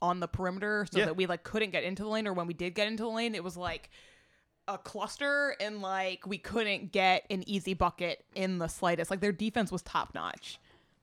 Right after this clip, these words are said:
Speaker 2: And when there was pressure on, it got worse.
Speaker 1: Mm-hmm.
Speaker 2: I mean, you were, you pointed out we had two shot clock violations in overtime.
Speaker 1: Mm-hmm.
Speaker 2: Um, yeah, I mean, there's, there's a point at which, okay,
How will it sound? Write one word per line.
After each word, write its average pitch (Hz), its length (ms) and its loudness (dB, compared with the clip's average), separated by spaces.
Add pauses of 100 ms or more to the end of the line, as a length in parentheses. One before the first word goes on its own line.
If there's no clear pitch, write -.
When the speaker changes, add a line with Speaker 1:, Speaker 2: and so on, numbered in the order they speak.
(220)
Speaker 2:
And 180 340 6
when 156 120 0
there 151 80 2
was 135 100 -4
pressure 160 380 -2
on, 123 320 -6
it 135 120 -10
got 123 180 -4
worse. 120 300 -10
Speaker 1:
Mm-hmm. 220 480 4
Speaker 2:
I 147 40 -4
mean, 147 100 -2
you 160 100 2
were, 160 80 4
you 156 220 2
pointed 143 280 -4
out 131 140 -2
we 131 80 -4
had 127 140 -4
two 135 240 -2
shot 135 280 -4
clock 131 180 -6
violations 131 600 -4
in 123 80 -10
overtime. 127 600 -6 (220)
Speaker 1:
Mm-hmm. 277 240 -10
Speaker 2:
Um, 123 540 -6 (180)
yeah, 147 240 2
I 147 80 -2
mean, 160 180 -2
there's, 160 180 0
there's 170 260 -2
a 175 40 0
point 233 260 0
at 180 60 -2
which, 170 240 0
okay, 135 360 -2